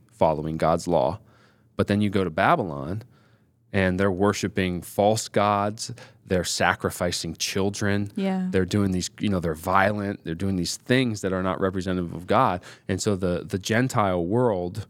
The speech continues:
Speaker 1: the world that is not under the specific reign of God at that time
Speaker 2: Yeah.
Speaker 1: in terms of worship, comes to be represented by the ocean because the ocean's like that.
Speaker 2: Yeah.
Speaker 1: It's, something's not right about it. It's not where we're supposed to be if we try to
Speaker 2: Yeah.
Speaker 1: live there. It's not how we're supposed to live. It's chaotic. It's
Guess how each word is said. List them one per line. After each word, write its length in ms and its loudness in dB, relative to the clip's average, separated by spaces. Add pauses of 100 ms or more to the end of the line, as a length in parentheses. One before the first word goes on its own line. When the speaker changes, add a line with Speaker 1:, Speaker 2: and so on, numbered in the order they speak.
(300)
Speaker 1:
the 80 0
world 420 2
that 180 -2
is 200 2
not 340 0
under 380 2
the 120 -2
specific 680 -2
reign 460 2
of 160 -4
God 380 2
at 200 2
that 200 -2
time 480 -2 (100)
Speaker 2:
Yeah. 220 -4
Speaker 1:
in 100 2
terms 260 -2
of 80 -8
worship, 540 0 (320)
comes 300 4
to 100 -2
be 140 0
represented 500 0
by 120 2
the 140 2
ocean 280 -2
because 240 -2
the 80 0
ocean's 320 -2
like 200 0
that. 240 -4 (280)
Speaker 2:
Yeah. 380 0
Speaker 1:
It's, 120 -4
something's 400 0
not 220 2
right 280 2
about 340 -2
it. 160 -6
It's 160 -6
not 240 2
where 180 2
we're 140 0
supposed 460 -2
to 80 -4
be 360 2
if 140 -8
we 80 -2
try 180 2
to 80 0
Speaker 2:
Yeah. 40 0
Speaker 1:
live 220 0
there. 140 2
It's 140 -6
not 180 0
how 200 2
we're 140 2
supposed 400 0
to 60 -6
live. 260 4
It's 120 -6
chaotic. 600 0
It's 220 -8